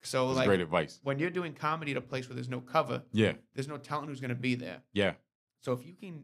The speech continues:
Speaker 1: if somebody walks in there who doesn't care about comedy or your show, and they're
Speaker 2: Yeah.
Speaker 1: having a bad day, they just wanna have a drink and eat a hamburger or something,
Speaker 2: Yeah.
Speaker 1: if you can get them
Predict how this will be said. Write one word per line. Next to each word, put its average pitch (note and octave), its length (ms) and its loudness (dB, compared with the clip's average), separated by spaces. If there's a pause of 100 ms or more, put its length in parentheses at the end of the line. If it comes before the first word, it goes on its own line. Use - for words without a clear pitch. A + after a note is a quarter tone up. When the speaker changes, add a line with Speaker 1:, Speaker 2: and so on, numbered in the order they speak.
Speaker 1:
if A#2 140 -14
somebody G#3 200 -8
walks F3 320 -2
in D#3 120 -6
there A#2+ 80 -4
who B2 80 -2
doesn't C#3+ 260 -10 (260)
care D3+ 140 2
about D3+ 320 -2
comedy D3 320 -4
or B2 80 -12
your B2+ 140 -6
show, C#3+ 480 0 (280)
and - 120 -4
they're F2+ 40 4
Speaker 2:
Yeah. - 40 4
Speaker 1:
having C#3 140 0
a B2+ 40 0
bad C3+ 260 2
day, C#3+ 60 0
they C3 60 0
just D3 100 -6
wanna D3+ 120 -2
have A#2+ 100 -2
a - 20 -14
drink B2+ 320 -4
and B2 100 -6
eat B2+ 80 0
a A#2 60 -4
hamburger D3 440 0
or E3 40 -4
something, F3 240 2
Speaker 2:
Yeah. E3 60 2
Speaker 1:
if - 480 -20
you G3 80 -12
can F3 180 -14
get C#3+ 280 0
them B2 340 -4